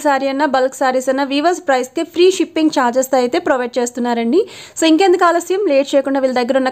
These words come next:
కలెక్షన్ అయితే చూసేద్దాం. ఇది ఫస్ట్ క్యాటలాగ్ అండి. ఈ శారీ వచ్చేసరికి బెనారసీ స్టైల్‌లో సాఫ్ట్ ఫ్యాబ్రిక్‌లో యాంటిక్ జరీతో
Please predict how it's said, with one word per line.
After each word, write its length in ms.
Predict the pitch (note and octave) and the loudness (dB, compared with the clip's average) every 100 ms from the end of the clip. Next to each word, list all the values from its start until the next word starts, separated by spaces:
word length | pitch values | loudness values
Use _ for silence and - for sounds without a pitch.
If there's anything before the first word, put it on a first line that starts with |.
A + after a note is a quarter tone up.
| A#3+ | -2
కలెక్షన్ 280 | A#3+ - B3 | -2 -4 -4
అయితే 120 | F4 D#4+ | 0 0
చూసేద్దాం. 420 | D4+ A3+ F3+ F#3+ - - - D4 | 2 0 -2 -6 -8 -12 -2 2
ఇది 100 | F#4+ E4+ | 2 0
ఫస్ట్ 280 | D#4 - F#4+ | -4 -6 -4
క్యాటలాగ్ 400 | F#4 E4 D4+ C#4 | -2 0 0 0
అండి. 160 | C#4+ F4 F#4 | 0 0 0
ఈ 20 | E4+ | 0
శారీ 220 | D4 D4+ | 0 0
వచ్చేసరికి 440 | D4 D4 D4 F4 A#3+ | -2 -2 -2 -2 0
బెనారసీ 420 | C4 C#4+ F4 F4+ F#4 | 2 2 0 0 -2
స్టైల్‌లో 360 | - D#4 D4 D#4 D#4 | 0 0 2 -2 0
సాఫ్ట్ 360 | C4 C#4+ D4+ F4+ E4+ | 0 0 -2 -6 -2
ఫ్యాబ్రిక్‌లో 560 | C4+ B3 C4+ C4+ C#4+ D4 - | 0 0 -4 -4 0 0 0
యాంటిక్ 420 | C4+ D4 F#4 - - | -2 0 -2 -4 0
జరీతో 360 | C#4 D4 D#4+ | 0 0 -4